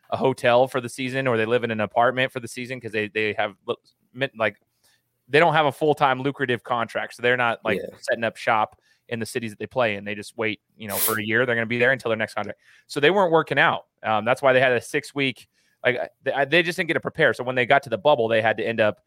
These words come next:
Speaker 1: like, they had a six-week training camp essentially before, not even that. It was, like, three weeks training camp before they
Speaker 2: Yeah.
Speaker 1: got rolling.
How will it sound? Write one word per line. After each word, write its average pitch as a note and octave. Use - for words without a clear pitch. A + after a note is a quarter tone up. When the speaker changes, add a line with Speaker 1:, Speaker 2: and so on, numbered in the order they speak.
Speaker 1:
like, G#2
they A#2+
had C3
a A2+
six-week C#3+
training C3
camp G#2+
essentially A2
before, A2
not C3
even G#2+
that. A#2
It -
was, A2
like, G#2+
three C3
weeks A2
training A#2
camp G#2+
before A2
they G#2+
Speaker 2:
Yeah. F#2
Speaker 1:
got G#2+
rolling. A#2